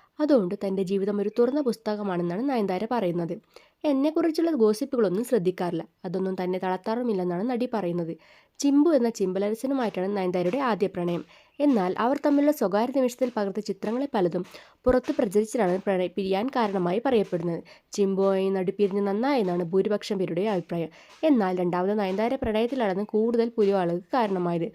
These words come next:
പ്രഭുദേവുമായുള്ള പ്രണയം ശക്തമായപ്പോൾ അദ്ദേഹത്തിന്റെ പേര് നയൻതാര തന്റെ കയ്യിൽ പച്ചകുത്തി. ഇവരുടെ പ്രണയവും ഈ പച്ചകുത്തലുമൊക്കെ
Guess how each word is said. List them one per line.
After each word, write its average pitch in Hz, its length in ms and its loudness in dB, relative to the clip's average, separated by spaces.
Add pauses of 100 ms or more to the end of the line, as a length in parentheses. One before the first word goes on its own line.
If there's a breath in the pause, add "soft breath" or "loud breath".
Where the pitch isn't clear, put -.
(280 loud breath)
പ്രഭുദേവുമായുള്ള 185 680 0
പ്രണയം 185 340 -2
ശക്തമായപ്പോൾ 190 720 -4
അദ്ദേഹത്തിന്റെ 233 440 -2
പേര് 180 240 0
നയൻതാര 175 320 -4
തന്റെ 175 320 -6
കയ്യിൽ 180 240 -4 (100)
പച്ചകുത്തി. 175 520 -4 (580 soft breath)
ഇവരുടെ 190 340 -4
പ്രണയവും 185 420 0
ഈ 185 100 -6
പച്ചകുത്തലുമൊക്കെ 180 840 -4